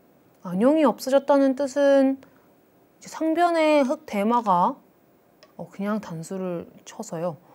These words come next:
어, 이거는 그래도 빠르게 도망가면, 네,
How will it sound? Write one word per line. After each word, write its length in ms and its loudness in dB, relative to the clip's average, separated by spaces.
어, 100 -14
이거는 300 0
그래도 280 -4
빠르게 360 -2
도망가면, 1080 -2
네, 160 -10